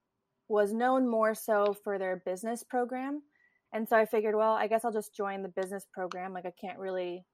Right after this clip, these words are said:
not have a bad career. Like, I won't have a bad career if I choose business, and I don't really know exactly what I would want to do." So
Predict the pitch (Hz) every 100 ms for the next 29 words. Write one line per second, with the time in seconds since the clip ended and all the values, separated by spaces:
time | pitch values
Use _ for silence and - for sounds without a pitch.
0 | _ - 190 190 190 185 - 170 202 233
1 | - 185 - 185 - 214 208 202 175 170
2 | 196 - 180 170 175 175 170 170 - 196
3 | 180 175 - 180 165 180 208 233 - 196
4 | 185 185 190 185 185 180 175 - 180 185
5 | 214 220 196 185 180 180 175 170 - 185
6 | 170 190 220 - 180 175